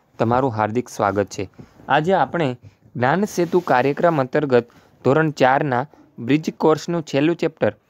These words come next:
એટલે કે ચાલો ચકાસીએ તેનું સંપૂર્ણ સોલ્યુશન જોવાના છે. તેમાં પ્રશ્ન એક અ, નીચેના વાક્યો જોઈને લખો. તેમાં અહીંયા તમારે આ સરસ મજાના વાક્યો છે તે જોઈને તમારે નીચે લખી લેવાના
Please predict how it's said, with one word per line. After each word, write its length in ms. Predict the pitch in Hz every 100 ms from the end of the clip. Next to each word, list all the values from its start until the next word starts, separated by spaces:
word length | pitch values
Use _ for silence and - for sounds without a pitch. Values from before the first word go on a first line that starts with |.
| _ 147
એટલે 160 | 170
કે 100 | 180
ચાલો 360 | 156 127 139 160
ચકાસીએ 560 | 131 123 131 - 131
તેનું 240 | 104 123 131
સંપૂર્ણ 520 | 123 120 - 131 131
સોલ્યુશન 480 | - 113 110 - 113
જોવાના 420 | 107 98 107 180
છે. 580 | - - - - 104 - - - - -
તેમાં 260 | 190 202 196
પ્રશ્ન 300 | 165 143 160
એક 380 | 156 139 147 -
અ, 240 | 120 98 - - -
નીચેના 400 | 131 160 202 202
વાક્યો 420 | 165 113 - 151
જોઈને 460 | 123 104 101 165 214 _ _ _ -
લખો. 420 | 113 131 123 95 _ _ - -
તેમાં 220 | 185 202
અહીંયા 280 | 180 185 190 - - _
તમારે 320 | 160 170 175 180
આ 40 |
સરસ 360 | - 151 175 147
મજાના 320 | 131 139 139
વાક્યો 360 | 107 107 143
છે 160 | 143 196
તે 160 | 185 147
જોઈને 260 | 113 120
તમારે 320 | 120 113 117
નીચે 280 | 110 98 113
લખી 260 | 101 95 107
લેવાના 480 | 98 92 98 160